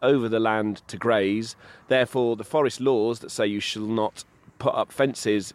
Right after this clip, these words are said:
or enclose the land or fell the trees have never been repealed, so they still apply." So they used these very ancient forest laws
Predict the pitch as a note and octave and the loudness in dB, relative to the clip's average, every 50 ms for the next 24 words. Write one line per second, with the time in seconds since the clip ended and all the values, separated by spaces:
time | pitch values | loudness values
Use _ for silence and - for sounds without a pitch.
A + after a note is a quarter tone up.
0 | _ _ _ _ - A2+ G#2+ G#2+ G#2 - - D3 C#3+ C#3 C3+ B2 A2 A2 A2 G#2+ | _ _ _ _ -2 0 0 0 -2 -2 0 2 4 4 4 2 0 0 0 0
1 | G#2+ G#2 G#2+ G#2 G#2 G#2 G2+ F#2+ - - - - - - A2+ G#2+ - - - B2+ | 0 0 0 0 0 -2 -4 -6 -10 -18 -20 -18 -6 -2 -2 -2 -2 0 0 2
2 | A#2 A2 G#2 G#2 - - - D#3 C#3+ A#2 A2 A2+ A2+ - - _ _ - - - | 2 2 0 -2 -4 -4 -2 -2 0 0 0 -2 -4 -6 -10 _ _ -20 -20 -20
3 | - _ - G#2 A2 A#2+ D3+ E3 C#3+ C#3 A#2+ B2+ A#2+ A#2+ A#2 A2 G#2+ G#2 A2 A2+ | -20 _ -10 -8 -2 0 2 2 4 2 2 4 4 4 4 2 0 -2 -4 -6
4 | - - A#2 A2+ G#2 G2+ A2 A2+ - - - A#2+ A#2 A#2+ A#2+ A2+ - - A#2 A2 | -4 -2 0 0 2 2 0 0 -4 -4 -2 0 2 4 2 2 0 -2 -2 0
5 | A2+ - - F3 F3 C3 F2+ E2 - - - A#2+ B2 B2+ C#3+ E3 F3 E3 D3 - | -2 -2 0 0 2 2 0 -2 -4 -4 -2 0 0 0 0 -2 -4 -4 -6 -6
6 | A2+ G2+ - - - C#3+ E3 E3 D#3 D3 - - C#3 C#3 C3+ - - A#2+ G#2+ - | -8 -8 -8 -4 -2 0 0 2 0 0 0 0 -2 -2 -2 -4 -6 -8 -10 -6
7 | - - A#2 A2+ G#2+ - - A#2+ C3 C#3 A#2 F2+ F#2+ G#2 G#2+ - | -4 -2 0 0 -2 -2 -2 0 2 2 2 2 2 0 -2 -4